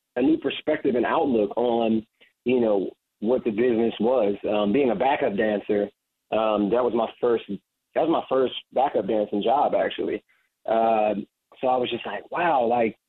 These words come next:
you know, I got to see how Mariah Carey operated in rehearsals. I got to see how, you know, the band operated on tour and how her backup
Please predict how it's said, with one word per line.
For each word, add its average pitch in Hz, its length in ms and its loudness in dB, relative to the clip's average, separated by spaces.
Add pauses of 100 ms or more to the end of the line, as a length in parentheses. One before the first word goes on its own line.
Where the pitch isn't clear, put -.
you 139 120 0
know, 120 100 2
I 117 100 0
got 139 180 -2
to 127 160 -4
see 135 80 0
how 127 140 0
Mariah 127 340 2
Carey 127 320 0
operated 120 540 2
in 117 100 2
rehearsals. 120 580 0 (520)
I 110 100 0
got 120 160 0
to 117 140 -6
see 127 120 2
how, 120 300 2
you 123 100 2
know, 110 140 2
the 104 80 0
band 120 420 0
operated 117 600 0
on 117 220 0 (100)
tour 117 380 2
and 104 180 -2
how 120 180 -2
her 113 140 0
backup 120 320 0